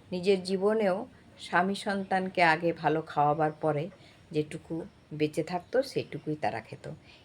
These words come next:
এইভাবে দিনের পর দিনে তারা বঞ্চিত হতে হতে একটা সময় গিয়ে তারা অপুষ্টিতে ভুগত। হয়তো বা কেউ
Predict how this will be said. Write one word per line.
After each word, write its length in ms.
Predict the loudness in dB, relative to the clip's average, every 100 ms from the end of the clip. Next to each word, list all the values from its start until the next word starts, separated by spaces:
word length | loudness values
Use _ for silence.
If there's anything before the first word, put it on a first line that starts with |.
| -6
এইভাবে 520 | 0 0 2 0 0
দিনের 420 | 0 0 2 0 2
পর 280 | 4 4
দিনে 840 | 2 -6 -4 0 0 0 -2 -4 -8 -14 -20 _ 6
তারা 360 | 8 10 8
বঞ্চিত 680 | 6 2 2 0 -4 -2 2
হতে 500 | 2 0 -4 -2 -2
হতে 440 | -2 -4 -4 -4 -8 -20 -20 _ _ _
একটা 320 | -6 -4 -2 -4
সময় 420 | -4 -4 -4 -4
গিয়ে 340 | -2 -2 -2 -6 -20 -20 -20 -8
তারা 320 | -2 0 0 -4 -10
অপুষ্টিতে 680 | -8 -6 -6 -8 -12 -8 -8
ভুগত। 480 | -8 -14 -16 -18 -18 -18 _ -20 -20 -20 -6 0
হয়তো 320 | 0 2 4
বা 140 | 6
কেউ 380 | 4 2 2